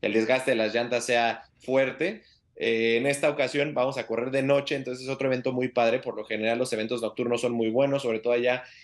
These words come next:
en Chihuahua, por estas épocas hace mucho calor, entonces, pues, la gente puede ir a disfrutar de un gran evento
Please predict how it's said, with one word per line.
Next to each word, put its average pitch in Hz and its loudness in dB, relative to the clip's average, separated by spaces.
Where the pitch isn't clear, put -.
en 120 -2
Chihuahua, 131 2
por 120 0
estas 123 -2
épocas 127 -2
hace 127 -2
mucho 131 -4
calor, 117 0
entonces, 120 -6
pues, 113 -12
la 104 0
gente 123 0
puede 117 4
ir 120 4
a - 0
disfrutar 110 -2
de 113 -2
un 113 -4
gran 113 2
evento 117 2